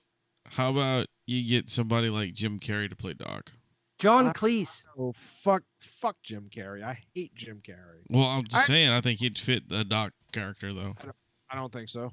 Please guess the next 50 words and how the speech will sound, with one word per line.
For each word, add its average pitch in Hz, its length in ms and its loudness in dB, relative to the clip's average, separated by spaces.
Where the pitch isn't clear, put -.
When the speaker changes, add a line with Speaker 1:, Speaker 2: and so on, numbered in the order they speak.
Speaker 3:
I 123 60 -8
think 123 140 -8
he's, 113 140 -10
I 123 160 -4
think, 127 260 -8
I 143 40 -8
don't 175 100 -4
think 175 140 -6
he 170 60 -2
fits - 240 0
anything. 104 440 -2
He's 135 180 -2
fucking, 190 320 4
he 160 120 -4
plays, 214 480 4
aside 233 440 8
from 247 140 -4
occasionally 190 460 2
doing 160 520 -2
a, 120 560 -2
uh, 110 300 -4
a 104 320 -4
serious 185 420 4
film, 214 400 0
which, 156 520 2
I 196 60 6
mean, 208 160 4
he 240 140 4
can 262 160 -4
be 208 140 0
a 202 60 -4
good 196 160 -2
actor 175 300 -4
at 107 80 -12
times. 76 340 -16
Like, 113 140 -12
he's, 147 220 -10
he's 151 180 -8
done 156 220 -6
some, 151 200 -8
you 147 200 -8
know, 131 200 -4
like, 131 200 -4
he 151 80 -2
was, 147 160 -2
he 151 220 0
was 135 160 2
very 127 260 2
good 131 160 0
at 131 80 -2